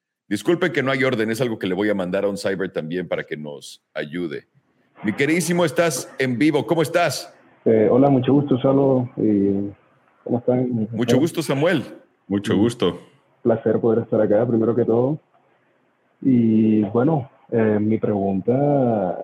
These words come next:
Speaker 2: es más que todo que como ahorita ustedes hablan de que si el mercado está a la baja, tanto en temas de índices, lo-, la-, las cripto y todos,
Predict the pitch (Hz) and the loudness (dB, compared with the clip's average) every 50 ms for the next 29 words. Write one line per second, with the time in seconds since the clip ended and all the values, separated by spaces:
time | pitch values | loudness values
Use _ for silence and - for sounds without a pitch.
0 | - - - - 104 101 104 - 117 117 - - 147 120 120 123 127 127 123 - | -14 -8 -4 -2 -2 -2 -2 -4 -6 -8 -4 -4 -2 0 2 2 0 0 -2 -2
1 | 113 107 101 95 92 - 107 - - - 123 120 110 120 117 107 110 113 117 117 | -4 -2 -4 -4 -4 -4 -6 -8 -2 -2 -2 0 0 0 0 0 0 0 0 0
2 | 104 98 - 87 87 - - 107 104 104 98 95 92 - - 92 95 - - - | -2 0 -2 -2 -6 -4 -4 -2 -2 -2 -2 -4 -6 -4 -4 -4 -4 -4 -6 -4
3 | 113 110 113 113 110 113 117 - - - - - - - - - - - _ _ | -2 0 0 0 -2 -4 -6 -10 -18 -20 -20 -20 -20 -20 -20 -20 -20 -20 _ _
4 | - 117 120 117 110 107 113 117 117 120 - 147 147 143 139 127 - 127 113 110 | 0 2 4 4 4 4 4 2 2 2 2 0 0 0 0 0 0 -2 -2 -2
5 | 101 - 117 110 110 107 101 101 98 101 98 101 101 95 95 - _ 107 107 113 | -2 -2 -2 -2 0 0 -2 -4 -6 -8 -10 -12 -12 -14 -14 -4 _ 0 2 2
6 | 123 135 127 120 120 113 107 101 110 113 117 117 120 117 117 - - - 123 110 | 2 2 2 2 2 2 4 2 2 2 2 2 0 0 -2 -4 -8 -4 -2 0
7 | 107 104 104 101 98 104 98 95 101 95 98 95 90 92 92 92 - - _ - | 0 0 -2 -4 -10 -10 -6 -4 -2 0 0 0 0 0 -2 -4 -6 -12 _ -8
8 | 104 98 - _ _ _ _ - - - _ - 107 113 117 117 117 - 117 113 | -6 -6 -6 _ _ _ _ -10 -10 -8 _ 0 2 2 2 0 -2 -2 0 0
9 | 107 104 - - 101 104 107 107 107 110 113 | 0 0 0 0 0 2 2 2 2 0 0